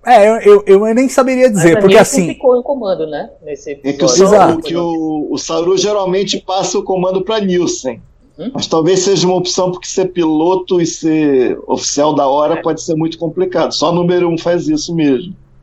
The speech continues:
Speaker 1: É,
Speaker 3: Lá
Speaker 1: o
Speaker 3: no,
Speaker 1: Sulo,
Speaker 3: você
Speaker 1: vai, o Sulo já assumiu o comando um monte de vezes, era o piloto também.
Speaker 3: É, mas aí eu acho que, que vai pra cadeira e entra um outro. A gente não vê isso, né?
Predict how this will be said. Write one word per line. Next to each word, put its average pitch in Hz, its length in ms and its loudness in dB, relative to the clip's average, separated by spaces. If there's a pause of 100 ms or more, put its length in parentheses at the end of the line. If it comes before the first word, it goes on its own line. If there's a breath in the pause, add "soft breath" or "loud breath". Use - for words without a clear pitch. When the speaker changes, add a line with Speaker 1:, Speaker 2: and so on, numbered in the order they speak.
Speaker 1:
É, 127 400 -4 (120)
Speaker 3:
Lá 156 280 2
Speaker 1:
o - 40 6
Speaker 3:
no, 247 100 6
Speaker 1:
Sulo, 254 360 6 (100)
Speaker 3:
você 151 60 6
Speaker 1:
vai, 170 280 8
o 156 60 2
Sulo 269 380 2
já 262 140 4
assumiu 214 340 4
o - 40 0
comando 170 380 0
um 151 40 -4
monte 190 180 0
de 240 80 -2
vezes, 190 260 4
era 214 120 4
o 214 40 -6
piloto 170 400 -2
também. 123 400 -6 (240)
Speaker 3:
É, 175 140 0
mas 151 260 0
aí 165 240 0
eu 185 140 0
acho 180 200 -2
que, 180 640 -2 (200)
que 147 120 -2
vai 143 240 0
pra 156 120 -2
cadeira 151 440 0
e 175 80 0
entra 175 240 0
um 175 140 0
outro. 151 280 -2
A 117 40 -2
gente 170 240 -2
não 226 140 -2
vê 180 140 2
isso, 156 400 -4
né? 139 220 -4